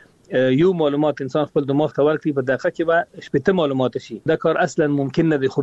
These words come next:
بیا هم که څوک وکولی شي او وغواړي او اویا کاله دوام ورکړي، نو د ده هارډ ډیسک چې الله ورته ورکړی، د حافظه او ذاکره، دا به د پنځلس فیصد نه کمه ډکه شي. نو موږ تاسو ډېر لوی لوی، آه، هارډ ډیسکونه لرو، خو متاسفانه چې کله ژور خپګان کوم انسان ته پیدا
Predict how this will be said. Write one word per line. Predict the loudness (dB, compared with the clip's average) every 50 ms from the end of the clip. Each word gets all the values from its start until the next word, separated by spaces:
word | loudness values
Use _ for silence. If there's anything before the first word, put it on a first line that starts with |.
| 0
بیا | 0 0 0
هم | 0 -2
که | -4 -4 -2 0
څوک | 0 0 0 -2 -2
وکولی | 2 4 4 4 2 2 2 2 2 4 2 2 0 -2
شي | -2 0 2 4
او | 4 4
وغواړي | 4 4 4 2 2 2 0 -2 -4 _ -2
او | -2 0 2 2 4
اویا | 4 2 2 0 -2
کاله | -4 -4
دوام | -2 0 2 2 2 0 0 -2
ورکړي، | -2 -2 0 0 0 0
نو | 0 -2 -4
د | -2 0
ده | 0 0 0 0 0
هارډ | -2 0 0
ډیسک | 0 -2 -2 -4 -2
چې | 0 2 2
الله | 2 2 2
ورته | 0 0 0 0 0
ورکړی، | 0 0 0 0 0 0 0 2
د | 2 2 0 0 -2
حافظه | -4 -2 0 2 2
او | 2 2 0
ذاکره، | 0 0 0 0 0 0 0 -4 _ _ _ -2
دا | -2 0
به | 0 -2
د | -2 0 0
پنځلس | 0 2 2 2 2 0 -2 -4
فیصد | -4 -2 -2 -2 0 -2 -2
نه |
کمه | -2 -2 -2 0 0 -2 -4 _ -2 0 0
ډکه | 0 0 -2 -4 -6 -8
شي. | -10 -10 -10 _ -20 -20 -20 -10 _ 0
نو | 2
موږ | 2 4 2 2
تاسو | 0 0 0 0 2
ډېر | 2 2 2
لوی | 2 2 0 2 2
لوی، | 2 2 2 0 -2 -6
آه، | -6 -4 -2
هارډ | 0 0 0
ډیسکونه | -2 -4 -8 -8 -4 -2 0 2 2 2
لرو، | 2 2 0
خو | 0 -2 -4 -2
متاسفانه | -2 -2 -2 -2 -2 -2 -2 -2
چې | -2 -4 -2
کله | 0 0 0
ژور | 2 2 2 2 2 2 0 -4
خپګان | -4 -2 0 0 0 -2 -6 _ _ _ _ _ _ _ _ -12 -6 -4
کوم | -2 -2
انسان | 0 2 0 0 0
ته | 0 0
پیدا | 0 0 2 2